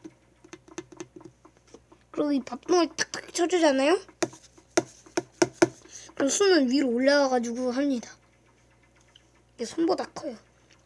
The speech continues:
얘 진짜 크거든요. 손으로 만져보면 한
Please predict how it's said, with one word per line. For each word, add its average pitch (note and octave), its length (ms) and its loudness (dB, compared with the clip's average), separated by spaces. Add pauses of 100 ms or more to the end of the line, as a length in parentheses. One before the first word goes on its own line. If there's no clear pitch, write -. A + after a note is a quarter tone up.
(760)
얘 C4+ 100 -2
진짜 - 520 0
크거든요. B3 400 -4
손으로 D#4 360 -2
만져보면 A3 520 -6 (360)
한 - 220 -6